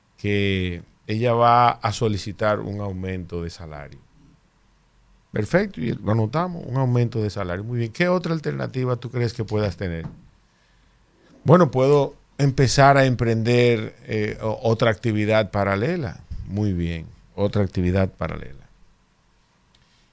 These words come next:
Y al final, entonces, le explico, mira, el tema de, del superávit o el déficit no es más que el resultado de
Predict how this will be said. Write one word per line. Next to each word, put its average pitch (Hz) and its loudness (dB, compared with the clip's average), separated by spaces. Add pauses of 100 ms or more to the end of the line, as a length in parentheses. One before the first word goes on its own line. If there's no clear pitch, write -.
(140)
Y 180 0
al 196 8
final, 175 4 (420)
entonces, 139 0 (320)
le 113 2
explico, 131 0
mira, 156 2
el 120 0
tema 180 2
de, 139 2 (1040)
del 95 0
superávit 107 2
o 98 0
el 95 2
déficit 85 -4 (520)
no 117 0
es 127 -2
más 117 0
que 110 -2
el 98 0
resultado 107 2 (640)
de 90 2